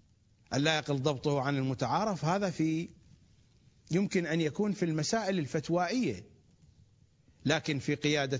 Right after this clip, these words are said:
الأمة لابد أن يكون عند الفقيه مواصفات من الضبط والإدارة والدقة أكثر من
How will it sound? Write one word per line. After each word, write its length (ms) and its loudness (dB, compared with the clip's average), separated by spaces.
الأمة 520 0
لابد 400 2
أن 160 2
يكون 380 0
عند 260 2
الفقيه 500 0
مواصفات 840 0
من 160 2
الضبط 640 0
والإدارة 880 2
والدقة 760 0
أكثر 460 2
من 320 0